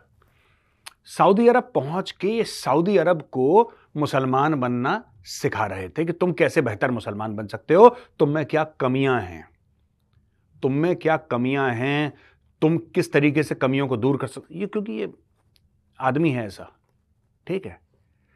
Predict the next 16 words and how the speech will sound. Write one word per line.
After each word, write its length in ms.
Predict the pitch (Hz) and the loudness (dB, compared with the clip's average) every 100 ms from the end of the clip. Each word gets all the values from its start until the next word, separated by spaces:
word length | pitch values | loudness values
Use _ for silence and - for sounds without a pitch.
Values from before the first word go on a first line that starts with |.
| _ _ | _ _
सऊदी 340 | - 139 156 | 0 4 4
अरब 180 | 180 170 | 4 2
ने 80 | 165 | 0
बोला 200 | 160 160 | 2 0
कि 100 | 143 | -2
अच्छा 260 | 135 - | -4 -6
तुम 240 | 123 131 113 | -4 -2 0
बहुत 200 | 120 143 | 0 2
बोलती 340 | 139 175 180 | 2 2 6
हबीबी, 400 | 156 175 175 - - _ _ _ _ _ _ _ _ _ - | 6 6 4 -2 -10 _ _ _ _ _ _ _ _ _ -6
है, 240 | 170 180 _ _ _ _ _ | -6 -8 _ _ _ _ _
चलो 200 | - 110 | -4 0
आओ 160 | 123 139 | 4 4
हमारे 280 | 117 131 135 | 4 2 4
मेहमान 400 | 127 147 160 143 | 4 6 4 4
बनती, 340 | 127 101 104 | -2 -4 -10